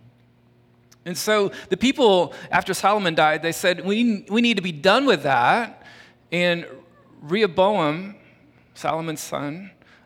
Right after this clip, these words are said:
uh, went to the wise elders of Israel and, and said, "What do you think?" And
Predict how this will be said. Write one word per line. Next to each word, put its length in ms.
uh, 380
went 260
to 160
the 100
wise 560
elders 640
of 180
Israel 640
and, 380
and 100
said, 480
"What 140
do 60
you 80
think?" 500
And 240